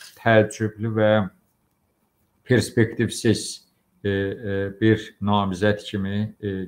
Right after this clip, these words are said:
gözə görsənir. Ona görə də İrandakı, e, İrandakı hadisələr, e, mənə belə gəlir ki, hələ qarşıda, e,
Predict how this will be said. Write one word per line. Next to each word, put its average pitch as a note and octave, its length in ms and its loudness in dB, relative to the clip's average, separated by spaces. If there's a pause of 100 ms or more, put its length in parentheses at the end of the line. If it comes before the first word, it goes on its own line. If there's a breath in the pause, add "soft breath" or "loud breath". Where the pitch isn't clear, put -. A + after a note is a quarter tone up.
gözə G2+ 360 -4 (240)
görsənir. F#2+ 680 -8 (680 loud breath)
Ona D3+ 240 4
görə D#3 320 10
də D#3 120 8 (320)
İrandakı, C3 800 2
e, C#3+ 600 2 (100)
İrandakı B2 720 0
hadisələr, A#2 840 -4 (240)
e, G2+ 100 -8 (1300)
mənə C3 300 2
belə A2+ 240 0
gəlir G#2 480 -2
ki, A2 240 -4 (200)
hələ G#2 260 -2 (100)
qarşıda, G2 560 -6 (840)
e, G2 120 -4